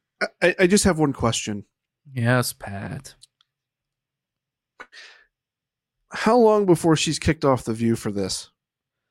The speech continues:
Speaker 2: Well, she was already suspended once.
Speaker 1: I know.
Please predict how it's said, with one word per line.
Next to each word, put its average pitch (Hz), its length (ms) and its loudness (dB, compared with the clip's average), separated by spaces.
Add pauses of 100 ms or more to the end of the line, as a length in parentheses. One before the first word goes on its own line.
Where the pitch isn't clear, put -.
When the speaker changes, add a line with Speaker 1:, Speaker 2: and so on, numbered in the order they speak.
(480)
Speaker 2:
Well, 202 160 4
she 220 140 0
was 202 140 4
already 214 260 4
suspended 131 520 0
once. 110 420 -2 (1800)
Speaker 1:
I 143 80 2
know. 143 380 2